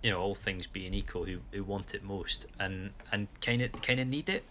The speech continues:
most, really. And it's a, it's a high pressure scenario, it, it really is. Um, and, and we'll,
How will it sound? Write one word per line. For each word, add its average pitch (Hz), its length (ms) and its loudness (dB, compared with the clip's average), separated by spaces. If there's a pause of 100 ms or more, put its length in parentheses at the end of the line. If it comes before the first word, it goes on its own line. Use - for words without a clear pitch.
(120)
most, 101 360 2
really. 98 220 0
And 123 280 2 (500)
it's 131 200 10
a, 127 220 6 (460)
it's 131 180 8
a 123 60 4
high 139 220 2
pressure - 360 8
scenario, 107 480 0
it, 98 220 -2
it 101 120 -2
really 104 280 0
is. 101 240 2 (120)
Um, 101 240 2
and, 98 300 -2
and 101 220 -2
we'll, 101 140 0